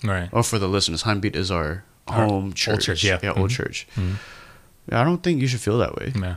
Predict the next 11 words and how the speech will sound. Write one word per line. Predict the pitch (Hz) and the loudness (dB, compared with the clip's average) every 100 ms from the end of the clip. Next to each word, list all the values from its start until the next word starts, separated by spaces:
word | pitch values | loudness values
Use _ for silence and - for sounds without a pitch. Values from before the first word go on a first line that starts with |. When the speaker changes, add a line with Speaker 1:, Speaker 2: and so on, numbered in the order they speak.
| - | -8
Speaker 2:
Yeah. | - - | -4 0
Speaker 1:
'Cause, | 185 | 2
like, | 170 - - - | 2 -2 -14 -12
uh, | 131 - | -12 -4
well, | 117 127 131 - - | 0 0 0 -8 0
I | 120 | 2
thought | 117 - 214 151 | 2 4 6 6
about | 165 175 - | 6 4 4
this | 226 240 - | 2 4 2
because, | 131 - 139 113 | 0 2 4 6
um, | 107 101 92 | 6 6 2